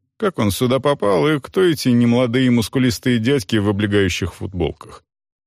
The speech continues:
Одинцова вспомнить удалось, но вот второй. «Вы что, тоже?» — спросил Мунин бритого наголо незнакомца,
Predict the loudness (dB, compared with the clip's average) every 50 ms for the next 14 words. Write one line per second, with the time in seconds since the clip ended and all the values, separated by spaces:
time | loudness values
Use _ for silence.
0 | _ _ _ _ -6 -4 -2 -2 -2 -2 -2 -2 -2 -2 0 0 -2 -2 -4 -8
1 | -6 -4 -2 -2 0 -2 -2 -4 -4 -6 -4 -2 0 2 2 2 2 2 0 -2
2 | -4 -10 _ _ _ _ _ -4 -2 0 0 0 0 -2 -4 -10 -8 -4 -2 0
3 | 0 0 0 0 0 0 -2 -2 -6 -10 _ _ _ _ _ _ _ _ _ _
4 | _ _ _ _ -10 -6 -4 -4 -4 -4 -6 -8 -10 -6 -2 0 0 2 0 -2
5 | -4 _ _ _ _ _ -4 -2 0 0 -2 -2 -2 -2 -2 -2 -4 -8 _ _
6 | -18 -10 -6 -4 -4 -2 -2 0 0 2 2 2 2 2 2 2 2 2 0 0
7 | 0 0 0 0 0 2 2 2 0 0 0 0 0 0 0 0 0 0 0 0
8 | 0 0 0 0 -2 -4 -4